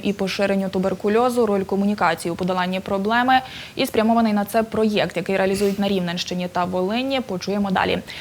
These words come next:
Мої співрозмовники: Ольга Клименко, голова правління Ті Бі People Ukraine, та Євген Бабурикін, заступник голови правління благодійної організації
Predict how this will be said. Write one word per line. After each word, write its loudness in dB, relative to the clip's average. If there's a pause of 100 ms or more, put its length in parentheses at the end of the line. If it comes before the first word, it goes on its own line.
(180)
Мої 4
співрозмовники: 4
Ольга 4
Клименко, 2
голова 6
правління 4
Ті 0
Бі 4
People 4
Ukraine, 4
та 6
Євген 4
Бабурикін, 2
заступник 0
голови 0
правління 0
благодійної 0
організації 0